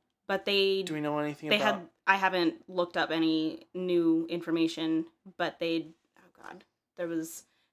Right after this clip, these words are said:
Speaker 1: they had the area blocked off for quite a while because the suspect was at large for a long time, but they finally apprehended him.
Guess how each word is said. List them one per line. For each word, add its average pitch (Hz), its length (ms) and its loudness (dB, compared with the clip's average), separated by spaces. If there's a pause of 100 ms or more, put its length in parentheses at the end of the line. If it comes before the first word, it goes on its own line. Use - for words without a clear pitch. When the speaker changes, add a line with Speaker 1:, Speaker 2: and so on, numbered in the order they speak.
Speaker 1:
they 233 40 0
had 311 140 2
the 285 80 6
area 208 240 4
blocked 185 320 2
off 170 260 2
for 170 120 -2
quite 190 460 -2
a 180 60 2
while 170 380 4
because 175 380 -4
the 165 280 0 (100)
suspect 165 420 -6
was 160 100 -10
at - 100 -12
large 165 420 -6
for - 160 -8
a - 80 -8
long - 200 -10
time, - 380 -16
but 180 120 -12
they 196 100 -10
finally 156 340 -8
apprehended - 420 -12
him. - 180 -18